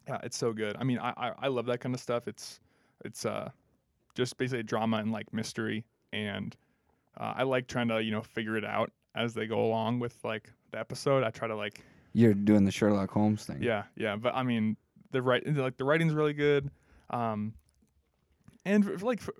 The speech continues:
Speaker 1: I would say, I mean, it's definitely not a kid's show, but for the most part, like, you know, there's a lot of sh-, like, pop cultural shows today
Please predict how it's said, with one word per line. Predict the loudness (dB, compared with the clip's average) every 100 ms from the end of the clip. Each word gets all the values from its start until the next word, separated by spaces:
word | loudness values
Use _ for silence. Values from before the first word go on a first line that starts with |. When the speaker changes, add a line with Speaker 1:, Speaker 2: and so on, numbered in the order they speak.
| -6
Speaker 1:
I | 0
would | 0
say, | 2 0 0 0
I | 0
mean, | 0
it's | -2 0
definitely | 0 2 2
not | 2 0
a | -4
kid's | -6 -6
show, | 0 0 0 -2 _ _
but | -2 2
for | 4
the | 4
most | 2 0
part, | 0 0 2
like, | 2 2
you | 0
know, | 2 0 4
there's | 4 4
a |
lot | 4 2
of | 0 -2 -12 -16
sh-, | -16 -16 -16 -8
like, | -6 -6 -10 -20 _ _
pop | -6 -6 -4
cultural | -4 -4 -2 0 -2
shows | -2 -2 -2 -4
today | -6 -4 -6